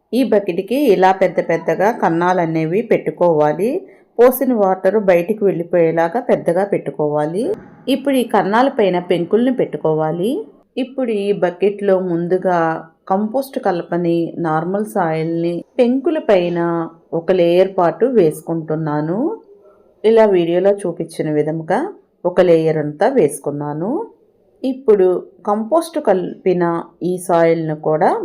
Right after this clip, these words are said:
బకెట్లో వేసేసుకుందాము. చూస్తున్నారు కదా, ఈ విధముగా ఇలాగా బకెట్లో మొత్తం సాయిల్ని వేసేసుకోవాలి. నా చేతిలో కెమెరా ఉండటం వల్ల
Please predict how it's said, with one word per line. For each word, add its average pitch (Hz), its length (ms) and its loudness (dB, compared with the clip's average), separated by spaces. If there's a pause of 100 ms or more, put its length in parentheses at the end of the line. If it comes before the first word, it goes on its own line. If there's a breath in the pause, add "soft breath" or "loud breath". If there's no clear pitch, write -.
బకెట్లో 175 480 -4 (100)
వేసేసుకుందాము. 151 920 -4 (560)
చూస్తున్నారు 190 680 0
కదా, 185 180 -2 (480)
ఈ 185 160 0
విధముగా 160 500 -2 (200)
ఇలాగా 160 440 0 (1080)
బకెట్లో 185 480 0 (120)
మొత్తం - 380 -4 (120)
సాయిల్ని 170 520 -2
వేసేసుకోవాలి. 151 960 -2 (600)
నా 226 220 0 (160)
చేతిలో 180 440 2
కెమెరా 175 520 0 (120)
ఉండటం 160 420 -4
వల్ల 165 260 -4